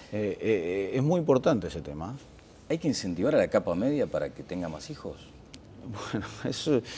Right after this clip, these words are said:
Speaker 1: creo que es un tema que roza prácticamente lo, lo,
Speaker 2: Lo
Speaker 1: lo personal, lo íntimo,
Speaker 2: Claro,
Speaker 1: las
Speaker 2: lo
Speaker 1: decisiones
Speaker 2: íntimo.
Speaker 1: individuales, ¿no?
Speaker 2: Claro, pero usted sabe a qué me
Speaker 1: Pero
Speaker 2: refiero, ¿no? Porque en algún momento hubo una consideración en función de estas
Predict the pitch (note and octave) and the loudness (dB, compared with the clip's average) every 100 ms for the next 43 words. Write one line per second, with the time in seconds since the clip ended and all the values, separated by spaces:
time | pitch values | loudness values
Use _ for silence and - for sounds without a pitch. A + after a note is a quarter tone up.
0 | - - D#3+ D3+ C#3 A#2+ D3+ B2+ A2+ C3 | -4 6 8 8 6 6 8 8 10 8
1 | C3+ A#2 A#2 A#2+ A#2 A2+ A2+ B2+ A#2+ G#2+ | 8 8 8 6 8 6 6 6 6 6
2 | F#2+ F#2 F#2 F2+ - - - - F2 A2 | 6 4 2 -2 -6 -14 -14 -4 2 2
3 | - A#2 A2 A#2 C3 C#3 B2+ A2 A2+ C3+ | 4 2 4 4 6 8 8 8 8 10
4 | C3 A2+ A2 G2+ G2+ G2+ G2+ G#2 F2 C3+ | 10 8 4 4 4 4 4 4 4 6
5 | B2+ A2+ A2+ A#2+ B2 C#3+ C#3 A#2+ A#2+ D3+ | 6 6 6 8 12 12 12 12 10 8
6 | F#3+ E3 E3 - E3+ C#3 C3+ B2+ C3 C3 | 8 6 6 6 6 10 12 12 12 12
7 | B2+ B2 A2+ F#2 F2 G#2 A2 G#2+ G#2 A#2 | 12 12 12 6 6 6 6 6 6 6
8 | C#3 C#3 C#3 C#3 C3 A2 G2 G#2 A2+ A#2+ | 8 8 6 6 6 4 4 2 4 6
9 | C3 G#3 - G#2 F2 F2 A2 A2+ F#2 F2+ | 8 6 2 -2 -2 -2 2 2 2 -4
10 | F2 E2+ D#2+ C#2+ C#2 - - - - - | -6 -4 -2 -4 -8 -14 -20 -12 -8 -2
11 | G2+ | -2